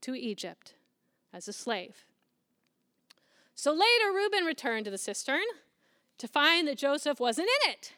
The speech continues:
He tore his clothes, returned to his brothers, and said, "Oh, the boy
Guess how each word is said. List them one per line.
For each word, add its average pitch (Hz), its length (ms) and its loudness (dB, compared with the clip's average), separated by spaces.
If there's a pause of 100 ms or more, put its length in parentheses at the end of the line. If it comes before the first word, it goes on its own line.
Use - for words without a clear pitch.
(640)
He 311 120 -4
tore 403 500 2
his 330 140 0
clothes, 339 800 4
returned 392 460 0
to 339 80 -4
his 339 120 -4
brothers, 339 680 2
and 302 120 -6
said, 349 220 -4
"Oh, 427 380 2
the 403 80 -6
boy 403 340 -6